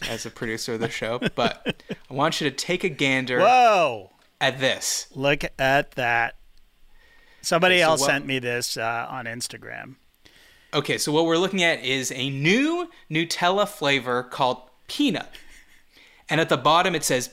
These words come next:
Speaker 1: "Peanut spread with cocoa." So if you remember, a couple weeks ago, we were talking about how you had this genius idea for a new Nutella that was, and maybe you need to correct me here, but wasn't it regular Nutella with crushed peanuts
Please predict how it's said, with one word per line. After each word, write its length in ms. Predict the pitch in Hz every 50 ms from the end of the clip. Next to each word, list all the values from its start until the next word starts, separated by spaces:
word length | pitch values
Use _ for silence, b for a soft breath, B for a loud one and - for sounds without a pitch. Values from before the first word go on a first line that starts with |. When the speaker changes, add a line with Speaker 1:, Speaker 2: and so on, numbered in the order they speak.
| -
Speaker 1:
"Peanut 400 | - - 226 240 233 226 220 220
spread 360 | - - - - 170 160 156
with 200 | 139 143 135 -
cocoa." 480 | - - - 131 110 - - - - - B B B B
So 120 | B - 180
if 100 | 175 190
you 120 | 196 190
remember, 460 | 185 180 185 196 208 190 202 196 190
a 180 | 185 180 - -
couple 240 | - - 247 254 -
weeks 180 | - 156 -
ago, 160 | - 147 147 139
we 140 | 135 139
were 60 | 143 143
talking 360 | - - 143 135 131 151 139
about 200 | 123 131 127 120
how 100 | 120 131
you 160 | 123 131 135
had 240 | 123 143 135 123 117
this 140 | 123 117 120
genius 420 | - - 143 143 147 143 143 -
idea 380 | 131 123 113 120 123 120 120 120
for 580 | - - 120 117 117 117 117 117 120 117 113 B B B B B B B B B B _
a 100 | - 131
new 300 | 135 139 165 220 277 277
Nutella 480 | 214 165 151 143 - 143 120 117 127 120
that 220 | 123 120 123 117
was, 480 | 120 117 113 113 110 110 113 - - b b b b b b b b b b b b b b _ _ _ _ _ _ _ _ _ _
and 140 | - 170 185
maybe 180 | 208 262 254 247
you 380 | 220 175 165 175 165 175 180
need 160 | 175 165 160
to 340 | - 160 147 135 127 123 120 -
correct 260 | - - 214 220 -
me 80 | 156 120
here, 140 | 123 117 107
but 180 | 143 131 131
wasn't 280 | 147 175 208 233 233 233
it 120 | 208 -
regular 480 | 131 123 135 139 156 160 202 202 202 202
Nutella 420 | 196 196 190 - 185 180 185 170
with 200 | 147 139 139 -
crushed 480 | - - - - 156 160 - - - -
peanuts 400 | - 190 170 160 143 143 -